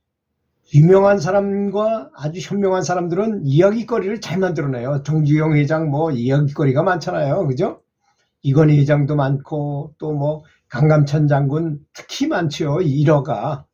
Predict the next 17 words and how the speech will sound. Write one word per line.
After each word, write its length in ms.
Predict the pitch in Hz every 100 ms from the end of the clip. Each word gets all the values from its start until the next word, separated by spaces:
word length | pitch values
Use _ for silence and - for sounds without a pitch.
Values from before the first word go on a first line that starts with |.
| _ _ _ _
이런 280 | 170 240 233
일화를 440 | 160 220 233 269
잘 280 | - - 240
만들어내는 680 | 240 220 214 208 185 170 160
사람. 360 | 127 131 101 87 _ _ _ _ _ _ _ _
또 480 | - 233 220 196 - _ _ _ -
어떤 560 | 170 220 202 190 165
골목 460 | 160 214 226 226 - -
안에 380 | - 208 220 -
깊숙이 420 | 151 - 185 202
있는 180 | 202 202
식당에서 760 | - - 196 170 190 190 196 _
아주 420 | 147 165 202 165 _ _ _ _ _ _ _ _
감동 460 | - 180 190 190 202
실화를 640 | - 208 165 180 180 147
거기서 340 | 175 170 170 175
만들어내가지고 840 | 147 156 165 160 156 151 180 185